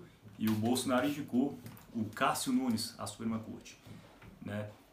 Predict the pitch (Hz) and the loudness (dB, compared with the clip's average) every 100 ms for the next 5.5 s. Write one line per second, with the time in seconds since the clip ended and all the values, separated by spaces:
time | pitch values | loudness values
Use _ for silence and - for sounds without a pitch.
0 | - - 104 104 104 110 143 147 143 156 | -12 -2 0 2 4 4 4 2 2 4
1 | 143 135 110 120 113 107 104 98 90 87 | 4 4 0 0 0 0 0 -4 -4 -8
2 | - - - - - - - - - - | -12 -20 -20 -20 -20 -20 -20 -20 -20 -20
3 | - - - - - 131 - 185 151 180 | -20 -20 -20 -20 -6 -4 -2 -2 0 -2
4 | - 165 175 151 - 127 160 170 156 117 | -4 -4 -4 -4 0 2 2 2 2 0
5 | 107 113 139 151 | 2 2 2 2